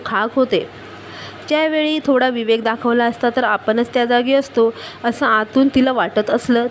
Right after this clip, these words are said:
तरी देखील आता काहीही दाखवून देत नाही. मामेभाऊ सतीशही आता श्रीमंत झाला आहे. त्याची बायकोही डॉक्टर. नवरा बायकोनं नर्सिंग होम काढलंय. त्याचाही गंगेला बराच मनस्ताप होतो.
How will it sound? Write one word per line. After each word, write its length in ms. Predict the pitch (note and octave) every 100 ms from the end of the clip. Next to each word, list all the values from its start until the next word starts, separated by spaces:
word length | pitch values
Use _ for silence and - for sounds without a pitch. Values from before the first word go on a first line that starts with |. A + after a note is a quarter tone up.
| -
तरी 200 | C4 C#4+
देखील 380 | C#4 C#4 C4 B3+ - - - - -
आता 280 | A#3+ A#3+ B3+
काहीही 540 | B3+ B3 B3 A#3+ B3
दाखवून 520 | C4 B3 G#3 - A3+ A#3+
देत 180 | G#3 G#3
नाही. 320 | C4 B3 G#3 - - - - - - - - - - - -
मामेभाऊ 540 | C4 C4 C#4 D4+ D#4 D4+
सतीशही 580 | D4+ B3+ - C#4 D4 D4
आता 260 | A#3 A3 B3
श्रीमंत 480 | G#3+ G3+ G3 G3
झाला 340 | A3+ B3+ B3+ B3+
आहे. 240 | B3+ G#3 - - - -
त्याची 240 | G#3+ A#3+
बायकोही 520 | G#3 F3+ F#3 A3+ A#3
डॉक्टर. 500 | G#3+ E3 - - E3+ E3 - - -
नवरा 340 | G3 F#3 F#3 F#3
बायकोनं 560 | F3+ F3+ F3 F#3+ A3+ C4
नर्सिंग 400 | A3+ G3 - A3+
होम 160 | A3+ C4+
काढलंय. 480 | C#4+ A#3+ A#3 G3 G3 - - - - - - - -
त्याचाही 400 | B3+ B3 D4+ D#4+
गंगेला 440 | B3 A3+ A3 A3+
बराच 540 | G#3+ G3+ G3+ A3 A#3+ B3
मनस्ताप 520 | G#3+ G#3 - A3+ A3+
होतो. 300 | B3 F3